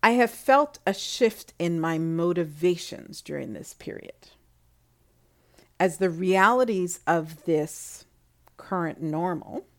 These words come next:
set in, especially in the few, first few weeks, my motivations were to shift the activity to activities that would provide physical and psychological safety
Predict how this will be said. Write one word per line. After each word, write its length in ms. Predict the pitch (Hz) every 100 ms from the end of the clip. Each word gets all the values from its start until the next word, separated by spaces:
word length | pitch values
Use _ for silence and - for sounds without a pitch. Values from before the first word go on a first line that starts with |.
| _ _ _ _ _
set 340 | - - 160 -
in, 260 | - 320 - _ _ _ _ -
especially 520 | - - 214 - 339
in 80 | 269
the 60 |
few, 260 | 185 - 156
first 400 | - - 175 -
few 200 | - 165
weeks, 720 | 165 160 - _ - - - _ _ - - _
my 200 | 185 196
motivations 1080 | 196 220 311 339 190 170 175 - 175 175 170
were 240 | 165 160 165
to 180 | - 156
shift 680 | - - 190 - - - - - - _
the 140 | 180
activity 600 | 170 - - 311 247 175
to 260 | 170 226 -
activities 680 | 208 - 262 240 240 240 -
that 140 | -
would 180 | 175 175
provide 680 | - 170 180 170 165 165 - - _ _
physical 920 | - - 254 233 254 262 240 240 240 -
and 580 | 170 175 185 202 220 233
psychological 920 | - - 202 190 202 180 175 185 190 247
safety 680 | - - 147 - - 202